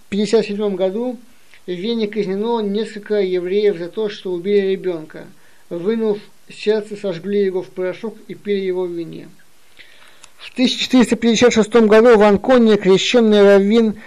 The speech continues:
Эммануил объявил, что бывший там, э, лекарь из евреев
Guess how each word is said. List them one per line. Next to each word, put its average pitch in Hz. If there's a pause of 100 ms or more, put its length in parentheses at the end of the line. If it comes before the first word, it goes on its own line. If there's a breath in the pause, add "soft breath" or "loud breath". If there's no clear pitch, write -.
(180 loud breath)
Эммануил 202 (160)
объявил, 202
что 196
бывший 196
там, 202 (100)
э, 196 (120)
лекарь 202
из 175
евреев 202